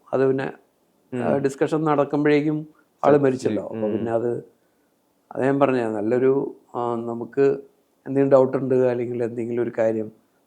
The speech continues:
Speaker 1: സംസാരിക്കാനൊക്കെ പറ്റിയ ഒരാളായിരുന്നു.
Speaker 2: ഉം.
Speaker 1: എന്തോ
Speaker 2: സച്ചി
Speaker 1: അതെ.
Speaker 2: വലിയൊരു മിസ്സിംഗ് ആണല്ലോ ശരിക്കും.
Speaker 1: തീർച്ചയായിട്ടും.
Speaker 2: ഉം.
Speaker 1: സച്ചി
Speaker 2: പേഴ്സണലിയും കൂടെ.
Speaker 1: personally സച്ചി ഒരു ഭയങ്കര മനുഷ്യത്വമുള്ള ഒരാളാണ്. അദ്ദേഹത്തിൻ്റെ പ്രവൃത്തികളിലും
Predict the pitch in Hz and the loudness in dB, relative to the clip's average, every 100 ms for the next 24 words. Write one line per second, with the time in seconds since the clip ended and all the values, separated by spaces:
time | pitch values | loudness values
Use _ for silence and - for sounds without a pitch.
0 | - 110 - 113 113 117 117 120 - - | -10 -4 2 2 2 -4 -10 -12 -12 -8
1 | 139 139 127 120 104 107 101 - _ - | -2 0 2 2 -2 -6 -18 -20 _ -14
2 | 120 104 98 95 101 107 - - _ _ | -10 -10 -10 -10 -6 -2 -4 -6 _ _
3 | _ _ _ _ 113 110 113 165 165 160 | _ _ _ _ -2 2 6 8 8 6
4 | 160 147 - 131 127 - 127 123 - - | 4 0 -6 -6 -6 -6 -8 -8 -12 -6
5 | 120 107 104 101 101 95 110 120 107 98 | -4 -2 -4 -6 -10 -12 -8 -8 -6 -8
6 | - _ _ _ 110 117 117 _ 120 120 | -10 _ _ _ -20 -20 -20 _ 0 2
7 | 143 131 131 131 131 131 - 127 127 160 | 4 4 4 2 2 2 2 2 2 2
8 | 160 165 160 165 - _ _ _ 147 147 | 4 4 2 -2 -14 _ _ _ -2 2
9 | 165 156 151 143 - _ - 120 131 143 | 4 4 2 0 -6 _ -8 0 2 2
10 | 147 131 127 - 151 156 131 104 90 92 | 2 0 -2 -2 2 4 6 4 0 -6
11 | 92 - - 120 120 120 127 65 - _ | -8 -12 -8 0 0 0 -6 -8 -8 _
12 | _ _ - 131 131 131 117 120 | _ _ 2 2 4 4 2 0